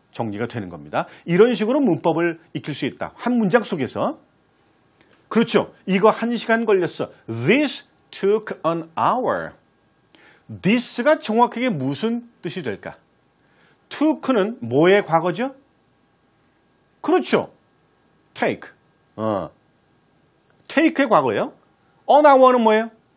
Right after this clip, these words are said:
그렇죠. 한 시간. 그러면 우리 지난번에 이미 했는데 보통 우리가 명사 앞에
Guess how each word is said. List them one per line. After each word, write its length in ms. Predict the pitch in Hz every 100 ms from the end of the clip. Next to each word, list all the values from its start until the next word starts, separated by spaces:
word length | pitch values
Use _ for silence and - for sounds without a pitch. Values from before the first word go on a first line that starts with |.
| _ _ _ _ _ _ _ _ _ _ _ _ _ _ _ -
그렇죠. 320 | - 95 -
한 200 | - 180
시간. 340 | 160 151 117 - _ _ -
그러면 600 | 254 294 254 262 110 - _ _ _ _ _ _ _ _ _ _ _ -
우리 160 | 156
지난번에 760 | 208 - 156 175 165 120 151 214 -
이미 380 | 156 175 254 269
했는데 600 | 202 254 226 151 117 254 _ _ _ _ _
보통 340 | - 269 294 247
우리가 540 | 190 190 170 127 78 _ _
명사 720 | - 131 151 175 - 190 190 190
앞에 440 | - - 170 107